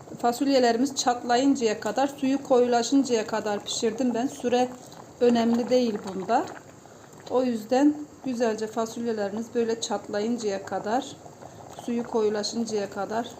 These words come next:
pişirebilirsiniz. Tuzunu da arkadaşlar kendiniz kontrollü şekilde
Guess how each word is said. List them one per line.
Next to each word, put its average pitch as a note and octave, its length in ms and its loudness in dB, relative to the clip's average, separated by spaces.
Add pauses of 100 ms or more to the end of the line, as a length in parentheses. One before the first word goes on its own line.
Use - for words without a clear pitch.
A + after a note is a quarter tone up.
(320)
pişirebilirsiniz. G#3+ 1040 -4 (760)
Tuzunu C#4 420 4
da C#4 100 8
arkadaşlar C#4 760 4
kendiniz B3+ 880 6 (600)
kontrollü C4 640 4
şekilde B3 680 4